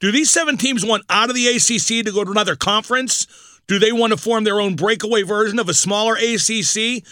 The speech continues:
Do they want to maintain the A C C but get a bigger slice of the T V pie based on them having bigger programs and, and being, I mean, I don't think they are, but they probably see themselves as a bigger T V draw.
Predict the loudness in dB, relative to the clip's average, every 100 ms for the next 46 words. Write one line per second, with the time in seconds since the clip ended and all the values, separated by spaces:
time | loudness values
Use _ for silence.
0 | -20 -16 -4 2 2 2 2 2 2 2
1 | 0 0 2 2 2 0 0 -2 -2 -4
2 | -4 -2 0 -2 0 0 0 -2 0 0
3 | 0 0 -2 -6 -4 -4 -4 -2 0 2
4 | 2 -2 -8 -20 _ -4 -4 -2 -2 -2
5 | -6 _ -2 0 2 0 -2 -2 -2 0
6 | -4 -2 -2 0 0 0 0 -2 -2 -8
7 | -20 -10 -6 -2 -2 0 0 0 -2 -8
8 | _ _ -20 -20 _ _ _ -4 2 4
9 | 4 4 2 2 4 4 2 0 0 0
10 | 0 0 -2 -2 -2 -4 -4 -4 -4 -4
11 | -6 -6 -4 -4 -4 -4 -4 -2 -2 -4